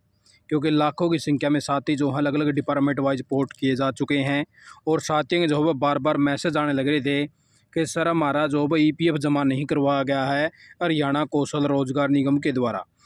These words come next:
वह अक्टूबर दो हज़ार तेईस का भी नहीं होया है और नवंबर दो हज़ार तेईस तो अभी ख़त्म होया है भाई। तो आप साथियों ने दिखावांगे वह कितना कितना आप साथियों का जो है जमा करवाया है,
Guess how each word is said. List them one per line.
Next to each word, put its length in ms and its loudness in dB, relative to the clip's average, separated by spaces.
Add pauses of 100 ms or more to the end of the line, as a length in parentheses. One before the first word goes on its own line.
(220)
वह 140 2
अक्टूबर 440 0
दो 140 0
हज़ार 200 0
तेईस 280 0
का 140 -2
भी 100 2
नहीं 160 2
होया 260 2
है 280 0 (300)
और 180 2
नवंबर 420 0
दो 140 0
हज़ार 220 0
तेईस 300 -2
तो 160 2
अभी 240 0
ख़त्म 280 -2
होया 200 0
है 60 -4
भाई। 140 -8 (480)
तो 180 4
आप 180 4
साथियों 260 -2
ने 60 2
दिखावांगे 460 2
वह 140 0
कितना 340 -2
कितना 280 0
आप 80 -2
साथियों 320 -2
का 40 0
जो 120 2
है 80 0
जमा 320 -2
करवाया 420 0
है, 240 0